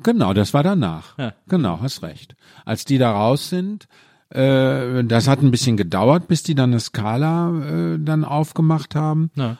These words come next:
Speaker 1: Und, äh, da war dann das Dollhouse drin.
Speaker 2: Genau.
Speaker 1: Da war ich nie drin.
Speaker 2: Da war ich
Speaker 1: Leider.
Speaker 2: auch zur Eröffnung.
Speaker 1: Leider.
Speaker 2: War ich zur Eröffnung eingeladen.
Speaker 1: Guck mal.
Speaker 2: Seltsam.
Speaker 1: Da hatte ich am Ende keine Zeit. Das weiß ich nicht. <laughs> Wo ich da war. Aber da wär ich gerne rein.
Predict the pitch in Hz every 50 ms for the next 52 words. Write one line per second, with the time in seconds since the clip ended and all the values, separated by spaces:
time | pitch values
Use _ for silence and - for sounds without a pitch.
0 | _ _ - - - 135 135 135 135 135 131 131 135 131 123 123 117 104 117 110
1 | 113 127 139 151 156 151 147 151 143 143 139 143 139 135 - - 104 92 87 80
2 | 78 78 - - - - - - - 135 131 117 110 104 - - 190 196 113 127
3 | 123 127 - 123 - - - 123 113 120 139 139 131 - 123 - 113 101 - -
4 | - 135 139 143 143 135 117 156 127 - - - 117 107 104 113 135 151 156 175
5 | 180 165 127 - 135 131 - - 143 120 151 180 - 190 180 170 165 143 117 107
6 | 104 101 98 95 104 - 156 139 - - 82 78 67 - - - - - 127 120
7 | 113 - 92 92 117 139 139 151 139 - 147 147 147 147 139 - - 135 139 135
8 | 135 127 - - 120 95 87 - - 101 226 147 156 160 151 127 98 156 156 -
9 | - 147 135 143 - - _ _ _ _ - 147 - _ _ _ - _ - 143
10 | - - - - 330 - - - - 147 202 - _ _ - 147 - _ - -
11 | 98 87 76 - - - 80 80 73 71 65 71 80 90 - - - - 196 196
12 | - _ _ - 147 160 170 170 - - 101 107 117 113 113 107 104 123 139 165
13 | 185 - 147 - - - 160 143 143 147 143 - - - - - -